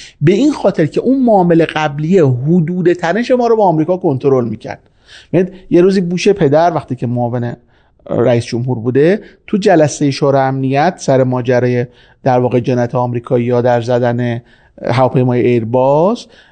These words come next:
میگه آقا ما زدیم، کار خوبی هم کردیم، زدیم، بازم میزنیم تا جایی که، اه، در واقع خلیج فارس آروم بشه و این جنگ ایران عراق تموم بشه.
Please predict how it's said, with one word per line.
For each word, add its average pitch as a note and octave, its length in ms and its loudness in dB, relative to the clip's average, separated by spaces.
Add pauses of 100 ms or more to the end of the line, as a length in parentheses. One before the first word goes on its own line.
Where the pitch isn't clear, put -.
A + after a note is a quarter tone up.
میگه C#3+ 220 2
آقا A3 240 2
ما F3 180 2
زدیم، A3 340 2 (440)
کار C3+ 140 2
خوبی C#3+ 220 0
هم G#3 100 2
کردیم، G#3+ 280 2
زدیم، G#3+ 360 2 (560)
بازم E3+ 340 4
میزنیم B3+ 500 2 (260)
تا F3+ 160 2
جایی B3+ 280 4
که، A3 420 2 (800)
اه، C#3+ 420 4
در D3+ 340 0
واقع D3+ 200 2
خلیج D#3 400 2
فارس G3+ 260 2
آروم D#3+ 360 2
بشه G#3+ 200 0
و G3 60 2
این G3 180 2
جنگ F#3+ 320 0
ایران E3 220 4
عراق C#3+ 240 0
تموم B2+ 400 -2
بشه. - 280 -6